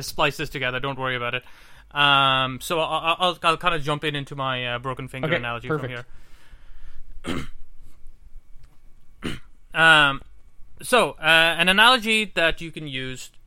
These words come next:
Speaker 1: <clears throat> so an analogy that you can use to kinda get this across is what I call the broken finger analogy. I mean, why do I have to name on my analogies?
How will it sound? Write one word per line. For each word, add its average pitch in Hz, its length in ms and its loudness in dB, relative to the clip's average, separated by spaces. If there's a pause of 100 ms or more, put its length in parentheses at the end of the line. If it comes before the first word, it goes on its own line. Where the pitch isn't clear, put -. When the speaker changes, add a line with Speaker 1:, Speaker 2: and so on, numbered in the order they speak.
Speaker 1:
<clears throat> - 520 -8
so 135 280 -2
an 120 80 -2
analogy 214 400 2
that 185 180 -4
you 180 60 -8
can 156 140 -8
use 135 160 -6
to 135 80 -12
kinda 135 220 -8
get 131 160 -4
this 131 140 -10
across 117 520 -10 (420)
is 131 720 -4
what 135 160 -4
I 139 80 2
call 135 240 -2
the 127 80 -10
broken 135 300 -6
finger 139 320 -6
analogy. 113 320 -12
I 127 60 -6
mean, 139 160 -12
why - 80 -10
do 202 80 -10
I - 40 -8
have 175 60 -10
to 151 60 -8
name 139 360 -6
on 127 120 -8
my 123 140 -8
analogies? 123 500 -6